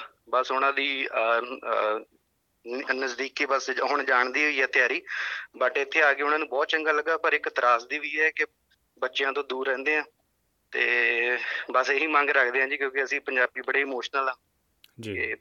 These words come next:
Speaker 1: ਪੇਰੈਂਟਸ ਦੀ, ਨੂੰ ਵੀ ਥੋੜ੍ਹੀ ਜਿਹੀ ਅੱਗੇ ਪਹਿਲ ਦਿੱਤੀ ਜਾਵੇ, ਕਿਉਂਕਿ ਅਸੀਂ, ਇਸ ਕੰਟਰੀ ਨੇ ਸਾਨੂੰ ਬਹੁਤ ਕੁਛ ਦਿੱਤਾ ਜੀ, ਅਸੀਂ ਟੈਕਸ ਭਰਦੇ ਆ,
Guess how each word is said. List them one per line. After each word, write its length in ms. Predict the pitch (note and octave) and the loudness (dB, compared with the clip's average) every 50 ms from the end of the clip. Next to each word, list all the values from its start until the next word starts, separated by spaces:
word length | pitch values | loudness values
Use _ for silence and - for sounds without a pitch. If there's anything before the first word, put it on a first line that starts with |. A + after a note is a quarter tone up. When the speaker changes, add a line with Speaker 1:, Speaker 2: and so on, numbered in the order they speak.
| _ | _
Speaker 1:
ਪੇਰੈਂਟਸ 420 | - B2+ B2+ C3+ C#3+ C#3+ C#3 - C3+ | -4 -2 0 2 2 0 0 -4 -8
ਦੀ, 140 | C3 C3+ C#3 | -6 -6 -6
ਨੂੰ 320 | - - C3+ C3 C3+ C#3 | -6 -6 -4 -4 -2 -2
ਵੀ 140 | C3 C#3 C#3 | 0 -2 -2
ਥੋੜ੍ਹੀ 260 | - - B2 A#2+ A#2+ | 0 -2 -2 -2 -2
ਜਿਹੀ 160 | A#2+ B2 B2 | -2 -2 -2
ਅੱਗੇ 180 | A2+ A2 - A#2 | 0 0 0 0
ਪਹਿਲ 260 | - - A#2+ B2+ B2+ | 2 2 2 2 2
ਦਿੱਤੀ 260 | A#2 A2+ - - A#2+ | 0 -2 -2 0 2
ਜਾਵੇ, 300 | A2 A2 G#2 G#2 A2+ A#2+ - - - - - - _ _ - - - | 2 2 2 2 0 -4 -6 -8 -10 -10 -10 -12 _ _ -20 -12 -6
ਕਿਉਂਕਿ 240 | - B2 B2 C3 C3 | -2 2 2 4 4
ਅਸੀਂ, 420 | B2 B2 C#3+ C#3 C3+ C3 C3 B2+ B2 | 4 4 4 4 4 4 2 4 4
ਇਸ 240 | C3 B2+ - - | 2 2 2 0
ਕੰਟਰੀ 360 | C#3+ - C3 A#2+ A#2+ - B2+ C3 | 0 0 0 -2 0 0 0 2
ਨੇ 100 | C3+ C3 | 2 2
ਸਾਨੂੰ 260 | - C#3 C3+ C#3+ C#3 | 2 2 0 0 0
ਬਹੁਤ 260 | A#2+ A#2 A#2+ B2 - | 0 0 0 0 0
ਕੁਛ 160 | C3 C#3 C3+ | 0 -2 0
ਦਿੱਤਾ 300 | C3 C3+ C3+ - C#3+ C#3 | 0 -2 0 2 2 2
ਜੀ, 160 | C#3 C#3 C#3+ | 4 4 2
ਅਸੀਂ 280 | C3+ - C3+ C3+ C3 B2 - - - - - - - _ - | 2 2 0 -2 -2 -4 -8 -10 -12 -12 -12 -14 -16 _ -2
ਟੈਕਸ 260 | - B2+ - - - | 0 0 0 0 0
ਭਰਦੇ 380 | - - C#3 B2 A#2 - C3 C3 | 2 2 2 2 2 0 0 0
ਆ, 120 | C3 C3 | 0 0